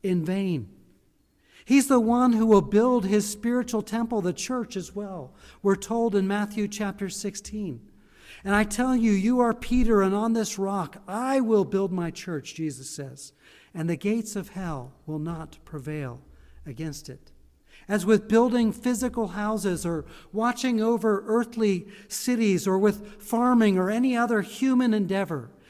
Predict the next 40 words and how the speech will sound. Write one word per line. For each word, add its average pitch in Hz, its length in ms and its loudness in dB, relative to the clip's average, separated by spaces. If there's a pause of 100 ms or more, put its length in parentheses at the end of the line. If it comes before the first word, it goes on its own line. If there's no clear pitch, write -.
(160)
in 202 180 0
God's 240 480 -2 (140)
purposes, 247 640 -6
we 262 240 -2
have 247 240 -4
a 226 60 0
role 226 320 -2
to 214 120 -6
play. 180 420 -12 (560)
We 240 140 0
are 262 140 2
called 262 460 -2
to 226 120 -4
work 220 360 -2
hard, 220 420 -4
whether 180 260 -4
it's - 240 -10 (360)
the, 180 140 -6
the, 180 200 -10 (320)
the 190 100 -6
callings 233 480 -2
that 214 80 -2
we 202 140 0
have 202 280 -4
of 180 160 -6
doing 202 300 0
our 190 140 -4
work, 190 340 -8 (500)
whatever 180 260 -6
our 180 120 -2
daily 185 340 -4
callings 185 460 -6
are, 180 140 -2
but 185 120 -6
also 226 540 -4 (280)
the 180 100 -4
work 233 320 -4 (640)
of 165 120 -12
his 170 140 -8
church, - 560 -14